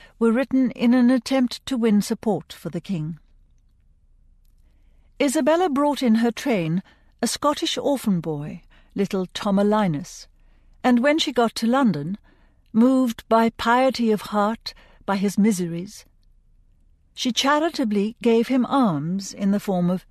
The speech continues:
sustenance and clothing in the amount of four ells of blanket cloth and one hanging, purchased for the bed of the said Tomalinus by the hands of John de Stebenheath, merchant of London, at Westminster,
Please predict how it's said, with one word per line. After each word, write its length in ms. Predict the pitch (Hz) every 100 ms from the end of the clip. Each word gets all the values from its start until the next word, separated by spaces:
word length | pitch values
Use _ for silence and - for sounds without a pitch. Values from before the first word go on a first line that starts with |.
| _
sustenance 720 | - 254 - - 233 233 -
and 220 | 233 226
clothing 560 | - 208 185 175 160 156 - -
in 140 | 185
the 140 | 190 208
amount 340 | 208 202 190
of 160 | 196 - _
four 420 | - - 226 262 -
ells 420 | 214 190 208 220
of 240 | 202 160
blanket 460 | - 180 165 202 -
cloth 360 | - 202 240 - - - -
and 140 | 214
one 240 | 226 233
hanging, 520 | 214 247 208 160 156 180 _ _ -
purchased 560 | 165 - 214 202 - - _
for 140 | 247
the 100 | 233
bed 420 | 220 254 160 - -
of 120 | 165
the 80 | 185
said 300 | - 180 151 -
Tomalinus 760 | - 170 160 156 151 151 196 - - -
by 160 | 220 233
the 120 | 254
hands 380 | 214 208 202 214
of 140 | 185 - - -
John 300 | 226 247 269
de 100 | 285
Stebenheath, 800 | - 269 202 151 147 175 - - _ _ -
merchant 460 | 196 214 - 220
of 160 | 233 214
London, 420 | 196 170 156 156 - -
at 180 | 170 170
Westminster, 680 | 226 - 196 190 - 185